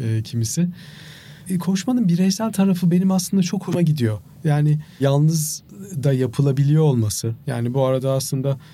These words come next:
e, dünyanın her bir tarafında ve İstanbul'da da çokça koşu kulüpleri var. İnsanlar beraber koşmayı çok da seviyorlar. Bense işin aslında genellikle, e, bireysel tarafında oldum. Ben hep tek başıma koşuyorum.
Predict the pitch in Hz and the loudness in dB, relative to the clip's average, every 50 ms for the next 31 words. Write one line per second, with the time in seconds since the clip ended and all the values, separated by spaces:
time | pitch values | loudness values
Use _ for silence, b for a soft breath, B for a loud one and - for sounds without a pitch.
0 | B B - 160 143 131 127 123 135 139 135 131 127 123 139 139 135 135 - 139 | B B -8 -6 -6 -6 -4 -2 -2 0 0 0 0 0 0 0 0 0 -2 -2
1 | 120 113 - 117 117 127 123 127 127 120 - - 139 135 131 127 123 117 120 117 | -2 -2 0 0 0 0 2 0 0 -2 0 0 0 0 0 0 0 0 0 0
2 | - 135 - - - 131 - - 131 - - 147 151 143 135 123 120 143 143 147 | 0 -2 -2 -2 -4 -4 -2 -2 -2 -2 -2 -2 0 0 -2 -2 -2 -2 0 2
3 | 156 135 117 117 120 117 - 131 127 131 127 127 123 131 127 127 127 127 131 135 | 2 2 2 0 -2 -2 -2 -4 -2 -2 -2 -2 -2 -2 -2 0 0 0 -2 -2
4 | 131 - 131 117 - 127 120 123 127 135 131 B B B B B B B - 165 | -2 -2 -4 -2 -2 0 0 0 0 0 -2 B B B B B B B -4 -4
5 | 175 175 - 147 147 - 139 135 139 147 135 117 113 131 156 - B B B B | -4 0 0 -2 0 0 0 2 2 2 4 4 2 2 0 -2 B B B B
6 | B B B B - 190 214 262 262 - 277 269 247 233 - - 262 240 240 226 | B B B B -2 0 0 0 0 -2 0 0 0 0 0 0 0 0 0 0
7 | 208 196 - - 226 208 202 214 220 214 208 170 175 175 185 196 196 202 202 196 | -2 -4 -2 -2 0 0 0 0 0 0 0 2 2 2 2 2 2 2 2 2
8 | - 175 175 180 175 B B B B B B 160 151 151 147 143 147 156 170 170 | 2 2 2 2 0 B B B B B B 2 2 4 4 4 4 4 4 4
9 | 170 - 180 180 175 175 170 156 160 156 156 170 170 170 165 147 131 143 147 147 | 2 2 2 2 2 2 2 2 2 2 2 2 2 4 2 2 2 2 2 2
10 | 156 165 160 175 175 175 - 180 175 - 156 151 - 160 156 151 151 143 135 - | 4 4 4 2 2 0 -2 -2 0 2 0 0 2 2 0 2 2 0 -2 0
11 | - 139 123 123 127 143 | 0 -2 0 0 -2 -4